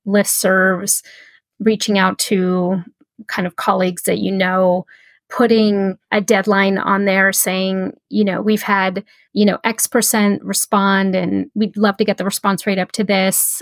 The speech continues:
and please fill this out and it's gonna close blank." Um, sometimes that's a little bit of enough incentive, uh, to get somebody to be like, "Oh, okay, I'm gonna, I'm gonna do it. I'm not gonna put it off. I'm gonna just do it now."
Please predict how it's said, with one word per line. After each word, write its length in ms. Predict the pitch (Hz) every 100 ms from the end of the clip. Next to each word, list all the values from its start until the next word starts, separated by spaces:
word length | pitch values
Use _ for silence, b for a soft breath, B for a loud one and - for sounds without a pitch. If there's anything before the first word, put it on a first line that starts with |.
| -
and 480 | 190 185 190 185 - - _ _ _ _
please 260 | - 214 -
fill 160 | 208
this 200 | 202 -
out 440 | 208 190 196 196 190 -
and 340 | 185 170 170
it's 220 | - 196
gonna 220 | - 196 180
close 720 | - 220 196 190 190 170 - _ _ _ _ _ _
blank." 520 | 180 190 101 107 - _ _ _ _ _
Um, 400 | 190 202 202 202
sometimes 520 | 190 - 226 240 214 -
that's 380 | 196 - - -
a 40 | 196
little 280 | 202 202
bit 280 | 196 190 190
of 120 | 190
enough 340 | 196 196 180 -
incentive, 720 | 185 - 175 - 180 175 - b b b b -
uh, 160 | - 208
to 100 | 220
get 200 | 208 -
somebody 300 | 208 185 180
to 60 | 175
be 140 | 190
like, 140 | 185 -
"Oh, 400 | 269 262 233 214
okay, 340 | 220 220 170 - 233
I'm 60 |
gonna, 140 | 254 -
I'm 100 | 240
gonna 180 | 226 220
do 160 | 226
it. 80 | 190
I'm 120 | 190
not 160 | 202 202
gonna 120 | 202
put 160 | - 180
it 120 | 170
off. 200 | 175 -
I'm 80 | 185
gonna 200 | 185 180
just 200 | 190 -
do 120 | 180
it 100 | -
now." 240 | 165 -